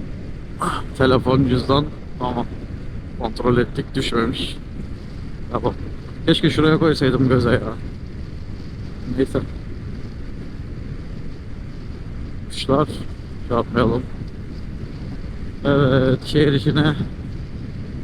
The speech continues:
geldik sayılır. Şu yuvarlaktan dönünce tamammış. Yine stadyumun oradan gideceğiz Ihlamaz'dan. Yeni stadımızı gösteririm.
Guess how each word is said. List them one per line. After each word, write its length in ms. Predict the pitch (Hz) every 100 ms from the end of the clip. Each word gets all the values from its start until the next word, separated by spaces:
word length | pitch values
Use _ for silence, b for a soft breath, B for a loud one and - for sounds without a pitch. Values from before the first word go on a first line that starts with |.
| - -
geldik 360 | 127 127 131 -
sayılır. 400 | 131 123 135 160 - - -
Şu 200 | 135 123 - - 139
yuvarlaktan 720 | 139 127 123 123 - 127 123
dönünce 440 | 143 139 127 139 131 - - - - - - - - - - - - - -
tamammış. 640 | 139 131 123 113 - - - - - - - - - - - - - - - - - - - - - - - - - - - - - - - - - - - - - - - - 151
Yine 120 | 143
stadyumun 500 | - 165 143 147 151
oradan 320 | 147 139 147
gideceğiz 360 | 139 135 139 139
Ihlamaz'dan. 640 | 139 135 139 131 143 139 - - - - - - - - -
Yeni 220 | 135 135 139
stadımızı 500 | - 139 139 135 135
gösteririm. 580 | 131 - 131 123 123